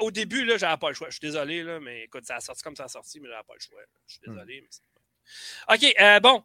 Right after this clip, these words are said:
Speaker 1: euh, si on revient à nos chèvres, <clears throat> Nier Automata,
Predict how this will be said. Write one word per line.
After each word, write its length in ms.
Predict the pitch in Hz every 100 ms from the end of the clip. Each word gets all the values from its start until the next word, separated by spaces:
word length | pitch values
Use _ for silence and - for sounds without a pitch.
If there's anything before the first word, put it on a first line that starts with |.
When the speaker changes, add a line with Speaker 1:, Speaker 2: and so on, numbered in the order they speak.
| -
Speaker 1:
euh, 100 | 175
si 80 | 175
on 20 | 196
revient 140 | 233
à 100 | 240
nos 180 | 214 208
chèvres, 340 | - 262 254 226 - - - -
<clears throat> 360 | - 185 160 175
Nier 180 | 269 320
Automata, 680 | 226 240 226 202 220 240